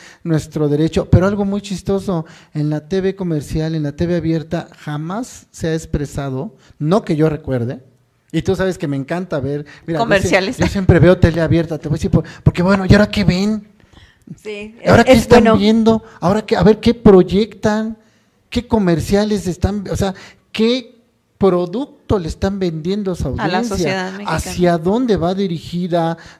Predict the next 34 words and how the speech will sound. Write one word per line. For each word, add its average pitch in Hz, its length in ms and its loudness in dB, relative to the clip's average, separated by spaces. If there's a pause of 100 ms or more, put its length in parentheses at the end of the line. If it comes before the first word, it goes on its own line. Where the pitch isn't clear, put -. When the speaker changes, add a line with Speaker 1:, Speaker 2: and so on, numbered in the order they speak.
Speaker 1:
toda 202 240 2
esta 220 200 -2
campaña 160 600 -2
y 185 60 -6
toda 180 180 -4
esta 190 200 -10
producción 147 720 -4
de 170 100 -2
la 139 180 -4
tele 165 200 -6
abierta? 147 640 -6 (360)
Eh, - 240 -20
eh, - 340 -16
me 147 140 -4
parece 131 340 -8
nefasto. 120 540 -8
O 143 80 -16
sea, 131 160 -8
sinceramente 147 760 -4
es 156 140 -6
algo 170 500 -2 (240)
complicadísimo. 151 1040 -4 (440)
Eh, 143 420 -10
los 160 220 -4
derechos 190 340 2
de 196 60 6
audiencia, 180 760 2
eh, 139 300 -2
es 156 180 -4
una, 170 380 -4
una 165 500 -6
idea 151 540 -2
de 143 120 -2
respeto 131 840 -6